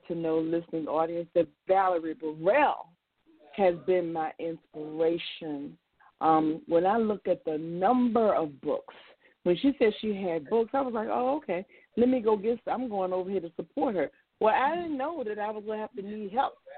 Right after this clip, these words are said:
taking the books, that they were gonna have to go in a bag 'cause I had, so I, I just didn't know that. And I was like, "Well, I got this bag," and I looked, I said, "All these," and she took her time and she autographed each book, and they don't say the same thing in every book.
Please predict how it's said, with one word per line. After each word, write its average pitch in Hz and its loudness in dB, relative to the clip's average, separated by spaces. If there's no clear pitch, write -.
taking 208 0
the 175 -4
books, 220 2
that 170 -2
they 196 -2
were 190 -6
gonna 185 -2
have 180 -4
to 165 -6
go 180 -4
in 165 -4
a 147 -6
bag 185 0
'cause 170 -4
I 180 0
had, 175 0
so 180 -6
I, 175 0
I 185 -2
just 175 -4
didn't 165 -4
know 349 2
that. - -4
And 453 0
I 453 4
was 427 4
like, 339 2
"Well, 403 4
I 370 -2
got 294 2
this 277 -2
bag," 269 2
and 262 0
I 294 -4
looked, 320 -4
I 440 -4
said, 339 -4
"All 330 -4
these," 330 -4
and 180 0
she 269 2
took 247 0
her 233 -2
time 226 -2
and 180 -4
she 220 -4
autographed 160 0
each 247 -2
book, 208 0
and 185 -2
they 180 -2
don't 196 -4
say 190 0
the 190 -6
same 170 -8
thing 156 0
in 151 -2
every 151 -4
book. - -4